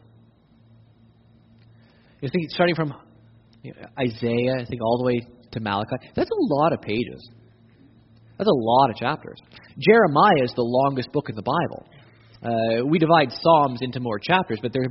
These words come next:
there are more words in Jeremiah than in any other biblical book, including Psalms. So y-, this, this is an enormous amount of material. Well, why?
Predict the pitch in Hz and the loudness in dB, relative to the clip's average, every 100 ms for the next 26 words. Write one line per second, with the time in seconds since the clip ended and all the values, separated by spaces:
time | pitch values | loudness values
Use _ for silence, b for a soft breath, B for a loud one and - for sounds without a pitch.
0 | 135 147 143 156 127 127 156 160 123 120 | 0 0 2 0 0 0 0 0 -2 -6
1 | 113 120 113 117 143 107 110 120 123 110 | -4 -2 -2 -2 -2 -4 -6 -4 -4 -4
2 | 113 104 - - 143 95 - 107 98 - | -4 -6 -8 -6 -6 -6 -10 -10 -10 -8
3 | 139 123 - - - _ _ _ _ _ | -8 -8 -14 -20 -20 _ _ _ _ _
4 | b b b b b b - - 175 170 | b b b b b b -4 2 2 2
5 | 220 214 240 196 175 156 156 175 240 330 | -2 0 0 2 2 2 2 10 12 12
6 | 349 247 147 - 143 143 113 - 214 180 | 12 12 4 0 2 2 0 -2 -2 -2
7 | - - _ _ _ _ _ _ _ _ | -8 -18 _ _ _ _ _ _ _ _
8 | _ _ _ _ 135 127 214 - | _ _ _ _ -10 -4 -2 -2